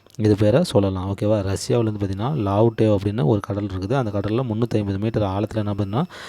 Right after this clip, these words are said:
பசுமை குடில் வாயு என்ன பண்ணிருக்கிறாங்க? கண்டுபிடிச்சிருக்காங்க. அதான் இது. ஓகேவா? வேற ஒண்ணும் இல்ல. இந்த உறைந்த மீத்தேன் வந்து பார்த்தீங்கன்னா நம்மளுடைய சி ஓ டூ இருக்குது பார்த்தீங்களா? So, கார்பன் டை ஆக்சைடு அது போல எண்பது மடங்கு செறிவு கொண்டது.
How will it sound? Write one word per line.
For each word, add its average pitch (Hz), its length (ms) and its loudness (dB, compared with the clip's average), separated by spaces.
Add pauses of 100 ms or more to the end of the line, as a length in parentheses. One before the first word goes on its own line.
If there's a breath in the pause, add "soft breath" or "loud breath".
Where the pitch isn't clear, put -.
(120 loud breath)
பசுமை 131 340 2
குடில் 104 240 0
வாயு 98 220 0
என்ன 98 160 -2
பண்ணிருக்கிறாங்க? 98 440 -4
கண்டுபிடிச்சிருக்காங்க. 101 600 -2
அதான் 120 200 2
இது. 98 320 0 (840 soft breath)
ஓகேவா? 117 300 2 (360 loud breath)
வேற 101 140 -2
ஒண்ணும் 101 180 -2
இல்ல. 104 180 -2
இந்த 110 180 0
உறைந்த 123 360 2
மீத்தேன் 113 400 0
வந்து 101 240 0
பார்த்தீங்கன்னா 95 280 -2
நம்மளுடைய 107 400 4
சி 135 300 2
ஓ 127 180 8
டூ 113 120 4
இருக்குது 101 300 0
பார்த்தீங்களா? 110 360 -4
So, 110 160 -2
கார்பன் 107 420 0
டை 101 240 2
ஆக்சைடு 98 400 0
அது 98 260 -2
போல 110 380 4
எண்பது 123 760 2
மடங்கு 113 380 -2
செறிவு 107 360 2
கொண்டது. 95 380 -4